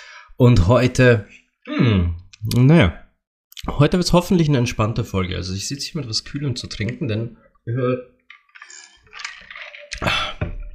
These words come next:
es ist so richtig geil warm. Ich liebe die Sommerhitze, wirklich. Ich liebe sie.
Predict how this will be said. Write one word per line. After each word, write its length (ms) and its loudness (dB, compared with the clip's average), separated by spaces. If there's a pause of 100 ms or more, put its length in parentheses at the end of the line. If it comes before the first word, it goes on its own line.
(460)
es 220 0
ist 180 2
so 140 -2
richtig 520 -8 (680)
geil 300 6
warm. 480 2 (520)
Ich 260 -2
liebe 220 2
die 120 0
Sommerhitze, 640 -2
wirklich. 480 -4
Ich 340 -2 (120)
liebe 680 2
sie. 480 -2